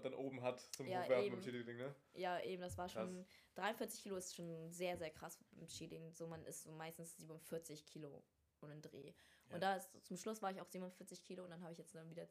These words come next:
Speaker 2: zugenommen. Ähm, bin jetzt, weiß ich nicht, ich hab lange nicht mehr gewogen, dreiundfünfzig vielleicht.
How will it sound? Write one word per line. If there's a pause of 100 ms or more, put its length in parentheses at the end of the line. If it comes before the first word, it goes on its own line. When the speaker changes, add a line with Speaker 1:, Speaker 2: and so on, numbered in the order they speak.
(160)
Speaker 2:
zugenommen. (720)
Ähm, (120)
bin
jetzt,
weiß
ich
nicht, (680)
ich
hab (120)
lange
nicht
mehr
gewogen,
dreiundfünfzig
vielleicht.